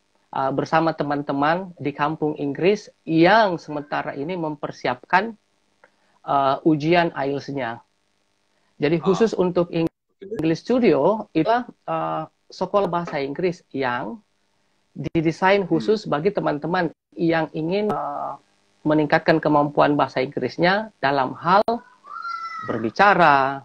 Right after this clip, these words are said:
Speaker 1: mendengarkan,
Speaker 2: Hmm.
Speaker 1: eh, eh, membaca, kemudian menulis. Dan kemampuan
Speaker 2: Hmm.
Speaker 1: bahasa Inggrisnya itu nanti itu diukur, eh, berdasarkan, eh, skala nol sampai sembilan, sembilan.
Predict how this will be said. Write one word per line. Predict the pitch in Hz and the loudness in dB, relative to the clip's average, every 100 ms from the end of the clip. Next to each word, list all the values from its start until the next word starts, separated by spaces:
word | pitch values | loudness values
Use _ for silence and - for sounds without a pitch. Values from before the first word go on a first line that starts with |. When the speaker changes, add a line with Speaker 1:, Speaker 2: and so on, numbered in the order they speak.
| _ | _
Speaker 1:
mendengarkan, | - 113 113 117 175 196 - 135 123 127 123 | -12 -10 -8 0 2 0 -4 -4 -2 -4 -4
Speaker 2:
Hmm. | 135 147 104 | -4 -4 -6
Speaker 1:
eh, | 110 113 113 113 113 - _ - | -12 -10 -10 -10 -12 -16 _ -10
eh, | 117 | -4
membaca, | 120 123 131 175 175 151 | 0 2 2 0 2 -2
kemudian | 135 131 135 135 | -2 -4 -4 -4
menulis. | 139 160 190 123 - _ _ - - - - - | 0 2 4 2 -4 _ _ -20 -20 -20 -20 -8
Dan | - 185 | 2 4
kemampuan | 202 196 196 196 190 | 6 4 4 2 2
Speaker 2:
Hmm. | |
Speaker 1:
bahasa | 180 175 | -2 -2
Inggrisnya | 180 175 - 165 | -4 -6 -6 -6
itu | 190 | -4
nanti | 190 160 165 185 | -4 -4 -2 -2
itu | 208 | -2
diukur, | 190 180 165 - 240 247 247 _ _ _ | -6 -4 -4 -2 -2 -2 -6 _ _ _
eh, | 151 151 | -10 -8
berdasarkan, | 147 156 - _ - 143 160 175 208 208 208 196 | -6 -8 -10 _ -8 -6 -6 -4 -2 -2 -2 -12
eh, | - 147 | -12 -12
skala | - 156 156 156 - | -8 -4 -2 -4 -6
nol | 160 151 165 170 175 | -4 -2 0 -2 -8
sampai | - 139 143 147 | -10 -10 -10 -14
sembilan, | 131 135 131 131 135 123 - | -10 -8 -6 -4 -4 -6 -10
sembilan. | - 139 139 117 | -10 -2 -2 -2